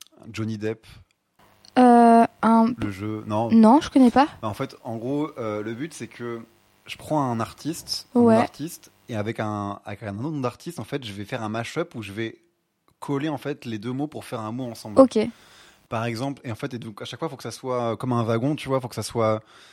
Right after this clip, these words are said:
Speaker 1: soit la syllabe, la première ou la dernière,
Speaker 2: Ok.
Speaker 1: qui puisse coller pour après faire, euh, tu dis, ouais, comme un peu un train où tu, tu colles les, les deux morceaux.
Speaker 2: Ok.
Speaker 1: Par exemple, euh, Julien Doré et Aurel San.
Speaker 2: Ouais.
Speaker 1: Le, en fait, il y a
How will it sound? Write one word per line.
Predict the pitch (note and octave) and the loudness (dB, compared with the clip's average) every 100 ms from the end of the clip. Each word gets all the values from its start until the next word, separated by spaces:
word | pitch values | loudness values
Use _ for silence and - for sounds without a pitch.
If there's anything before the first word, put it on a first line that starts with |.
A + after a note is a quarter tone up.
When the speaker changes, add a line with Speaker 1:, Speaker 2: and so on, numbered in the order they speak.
| _ _ | _ _
Speaker 1:
soit | - C3+ | -8 -4
la | A2+ | -4
syllabe, | - B2+ C3 B2 | -4 -4 -4 -4
la | A#2 | -8
première | G2 - B2 C#3+ B2+ | -10 -8 -4 -2 0
ou | |
la | G#2 | -2
dernière, | G#2 A#2 B2 D3 D#3+ - - | -2 -4 -4 -6 -8 -10 0
Speaker 2:
Ok. | A#3 - | 0 2
Speaker 1:
qui | G#3+ | -2
puisse | - A#2 | -2 -8
coller | - A#2+ C#3 | -4 -4 -4
pour | B2 G#2 | -4 -6
après | G2+ C3+ | -6 -10
faire, | B2 B2 A#2 | -10 -6 -4
euh, | G#2+ G2+ G2 | -4 -6 -8
tu | A2 | -12
dis, | C3 | -8
ouais, | A#2 | -8
comme | - G#2+ | -8 -10
un | A2 | -8
peu | A#2 | -6
un | G#2 | -6
train | - C3+ C3 | -4 -2 -2
où | G#2+ | -4
tu, | - G2+ | -6 -8
tu | - - | -10 -8
colles | - B2+ | -2 0
les, | A2+ G2+ | 0 -2
les | G#2 | -2
deux | |
morceaux. | A2 G#2+ - G2+ - | -4 -4 -8 -12 0
Speaker 2:
Ok. | A#3 A#3+ A3 A#3+ - | 0 2 0 0 -4
Speaker 1:
Par | G#2+ | -4
exemple, | A2+ A#2+ B2+ - - _ _ _ _ _ | -2 -2 -4 -8 -20 _ _ _ _ _
euh, | G2+ G2 G2 - _ _ | -8 -6 -8 -10 _ _
Julien | A#2 F#2+ C3+ C#3 C3+ | -12 -6 -2 -2 0
Doré | C3+ B2+ C#3 B2 - _ _ _ | -2 -2 -4 -6 -14 _ _ _
et | G#2 G2+ - | -8 -8 -4
Aurel | B2+ A2+ G#2 | -2 -2 -4
San. | - B2+ D#3+ C#3 D3+ | -4 -2 -2 -2 -2
Speaker 2:
Ouais. | G#3+ G#3 C4 - | 2 2 0 -6
Speaker 1:
Le, | A#2 | -18
en | - _ _ _ | -18 _ _ _
fait, | - A2+ - | -10 -10 -8
il | |
y | |
a | G#2 | -10